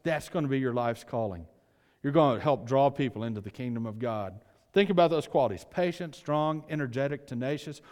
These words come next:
working together as a team. That's what we need in the church. That's what Jesus needs in his followers. Now, most rabbis have men seek them out. Most rabbis, when, when they're teaching in the synagogue or they're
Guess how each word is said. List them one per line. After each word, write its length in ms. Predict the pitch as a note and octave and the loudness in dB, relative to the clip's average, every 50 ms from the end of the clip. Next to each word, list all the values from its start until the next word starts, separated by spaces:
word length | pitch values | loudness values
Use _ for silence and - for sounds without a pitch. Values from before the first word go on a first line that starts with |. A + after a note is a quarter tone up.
| - _ _ | -20 _ _
working 360 | B2+ D3 E3 E3+ E3 D3+ C#3+ | 4 6 6 6 6 2 -2
together 400 | G#2+ C#3+ C#3 C#3+ C#3+ C#3+ D3 C#3 | -4 -2 0 2 2 2 2 0
as 120 | B2+ G#2+ A#2+ | -2 -2 -6
a 40 | A2 | -8
team. 300 | - D#3+ E3 D#3 D3+ - - - - - - _ | -8 -6 -6 -6 -8 -10 -14 -20 -20 -20 -2 _
That's 200 | D3 E3 E3+ - | 2 2 4 4
what 140 | F#3 D#3+ C3 | 4 4 4
we 100 | C#3 C3+ | 2 2
need 200 | C#3 C3+ C3+ B2+ | 2 2 2 2
in 80 | B2+ | 0
the 80 | A2+ G#2 | -2 -4
church. 500 | - G3 G#3 G#3 - - - - - _ _ _ _ _ _ _ _ _ _ | -4 -6 -6 -6 -10 -14 -20 -20 -20 _ _ _ _ _ _ _ _ _ _
That's 240 | - D#3+ E3 - - | 4 4 4 6 8
what 200 | F3+ D#3+ D3+ A#2+ | 8 8 8 8
Jesus 460 | B2 D#3+ F3+ F#3 D3+ D#3 D#3 - - | 4 4 4 4 2 0 -4 -6 -4
needs 400 | C#3 B2+ A#2 G2 F#2 F#2+ F#2+ - - _ _ _ _ _ - | -2 -2 -2 -2 -4 -8 -12 -16 -20 _ _ _ _ _ -8
in 120 | C#3+ C3 | -6 -4
his 440 | A#2 D#3+ D#3+ D#3+ D#3+ D3+ C3+ - - - - - | 0 4 6 6 6 6 4 0 -8 -16 -6 -4
followers. 640 | F3 E3+ F#3+ F#3+ D#3+ A2 F2 E2 E2 E2 - - - _ _ _ _ - - - - | -2 -2 -2 -2 -4 -4 -6 -10 -12 -16 -20 -20 -20 _ _ _ _ -20 -18 0 6
Now, 120 | F3 F3 | 6 6
most 340 | F#3 G#3+ C4 D4+ C#4+ - - | 8 10 10 10 8 8 4
rabbis 800 | F#3 G3 A3 A#3+ B3 G#3 D#3+ B2 A2+ G#2 G2+ A2 A#2 A2+ - - - _ _ _ _ _ _ _ _ | 6 6 8 8 6 6 8 8 8 6 4 2 0 0 -4 -10 -18 _ _ _ _ _ _ _ _
have 220 | - F3+ F#3 D#3+ D#3+ | 8 8 8 8 6
men 360 | E3+ F3+ G3 G#3+ G#3+ G#3 F#3+ | 4 6 6 8 6 6 4
seek 320 | - - G3+ G3 F#3+ - | 2 4 4 4 4 4
them 240 | E3+ F3 E3+ E3 F#3 | 2 0 2 2 2
out. 200 | F3+ D#3+ B2 A2 | 0 0 0 2
Most 280 | D3 G#3+ B3 A3+ - F#3+ | 2 2 2 2 0 -2
rabbis, 640 | G3 G#3+ A3+ G3 D#3 C3+ B2 A#2+ B2+ C3+ C3 - - - - - - _ | 0 0 0 4 6 6 6 6 6 4 2 -2 -10 -20 -20 -20 -10 _
when, 440 | - D#3+ D3 D3 C#3+ C3+ C3+ C3 B2+ - - | 2 4 4 4 4 4 2 0 -2 -4 -2
when 160 | D3+ C#3 C3 | 0 2 4
they're 320 | C#3 F3 F#3+ F#3 F3+ E3 C3 - - - - - - - | 6 8 8 8 6 4 0 -6 -16 -20 -20 -20 -20 -2
teaching 480 | - A3+ B3 A#3 - - F3+ D3 C3+ C#3 | 2 4 4 4 2 2 0 2 2 2
in 120 | C#3 C#3 | 2 2
the 160 | C#3 C3+ C3 | 2 2 0
synagogue 640 | - - A3 A#3 F#3 C3+ A#2+ A#2 A#2 A#2+ C3 C#3 C3+ | 2 0 0 0 0 0 2 4 4 4 4 2 2
or 100 | C3+ C3+ | 0 0
they're 340 | B2+ C3 B2+ B2+ B2+ B2 B2+ | 2 2 0 0 0 -2 -6